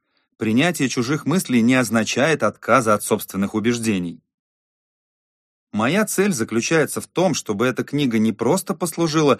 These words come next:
занимательным чтением, но стала полезным практическим курсом по успешному общению, который повысит ваш уровень и позволит достичь большего как в материальном, так и нематериальном плане.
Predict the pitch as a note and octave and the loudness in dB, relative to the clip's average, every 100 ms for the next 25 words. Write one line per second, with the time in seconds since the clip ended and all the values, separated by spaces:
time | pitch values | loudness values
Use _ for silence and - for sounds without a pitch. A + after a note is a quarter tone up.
0 | - _ G#2 A#2+ D3 D#3+ C#3+ G#2 G2 G#2 | -2 _ -2 0 2 2 2 2 -2 -2
1 | G#2 - C3 G2+ F2+ D#2 - _ _ - | -4 -2 0 0 -2 -8 -14 _ _ -8
2 | G#2 - B2+ A2+ - G#2 G2+ B2 C#3+ A2 | -6 0 2 2 0 -2 0 0 0 -2
3 | F2+ G2 G2+ C#3 - - - G2 - D3+ | 0 -2 -2 -6 -8 -8 -6 -8 -6 -4
4 | E3 - G2+ - G2+ - - C3+ - A#2+ | -4 -2 -4 -4 -6 -6 -2 -2 0 2
5 | A2+ A#2 - C3+ A2+ F#2 E2 - _ - | 2 2 0 0 0 0 -6 -14 _ -8
6 | G#2 A#2+ A2+ - A#2 A#2+ - G2+ G2+ - | -4 0 0 2 2 2 0 -2 -2 -2
7 | - E3+ D#3 G2+ E2 _ _ - A2 A2 | -2 2 2 2 -2 _ _ -2 0 0
8 | B2 A2 F#2+ A2+ - C3 A2 G#2 G2+ B2+ | 0 0 2 0 2 -2 -4 -4 2 2
9 | G#2 - F2 F2 - - G#2 - F#2+ A2 | 2 -2 -4 -2 -4 -4 -4 -2 -2 0
10 | E3 D#3+ C#3+ - _ - A2 B2+ B2 A2 | 0 -2 -4 -10 _ -2 0 2 2 2
11 | G2+ G2 F#2+ F#2 F#2+ F2+ F#2+ E2+ D#2+ | 0 -2 0 0 -2 -2 -4 -4 -8